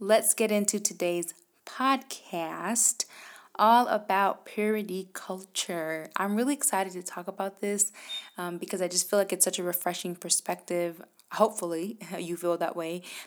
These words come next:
that I think I have, um, on this topic. I just think that, um, I wanna talk about the blind spots, right? Um, things are good with good intention, right, when it comes to purity culture, but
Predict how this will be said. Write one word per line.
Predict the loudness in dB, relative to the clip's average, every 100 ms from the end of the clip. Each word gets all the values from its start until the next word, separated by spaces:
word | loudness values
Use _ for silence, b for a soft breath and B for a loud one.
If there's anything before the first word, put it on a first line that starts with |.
| B
that | 4
I | 4
think | 2 0
I | 0
have, | 0 0 0 -2 -4 -4
um, | -2 -4 -6 -12 -18 B B B B B
on | 2 4
this | 2 0
topic. | 0 0 -2 -6 -6
I | -6
just | 2 2
think | 4 -4 -4 -2
that, | 0 0 -2 -8 -12
um, | -8 -6 -6 -8 -12 -14 -18 _ _ _ _ _ _ _ _ _ _ _ _ _ 0
I |
wanna | 4 4
talk | 4 4
about | 2 0
the |
blind | 2 4 4 2 -4
spots, | -4 -6 -6 -6 -2
right? | 0 2 0 -6 B B B
Um, | 0 0 -2 -6 -12 _ _ _
things | 2 4
are | 4
good | 4 0 0 -8 _ _ _ _ _ _ _ _ _ _ _
with | -2 -2 2
good | 0
intention, | 0 -2 -4 -4 -4 -4
right, | -2 -2 -4
when | -8
it | -6
comes | -8 -8
to |
purity | -6 -6 -4
culture, | -4 -4 -4
but | -4 -4